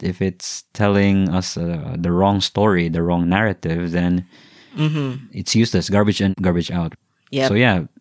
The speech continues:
Speaker 1: make sure you know the basics, accuracy, timeliness, all those basic finance concepts.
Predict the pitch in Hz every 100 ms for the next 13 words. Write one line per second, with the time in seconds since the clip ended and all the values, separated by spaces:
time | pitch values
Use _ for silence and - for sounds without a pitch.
0 | _ - - 87 110 143 143 123 110 107
1 | 104 90 92 90 92 90 - - - -
2 | - - 98 101 - 110 107 - 104 104
3 | 104 - 92 95 98 98 98 - - 98
4 | 98 101 101 98 95 90 87 - 90 -
5 | 92 87 85 82 - 87 87 87 - -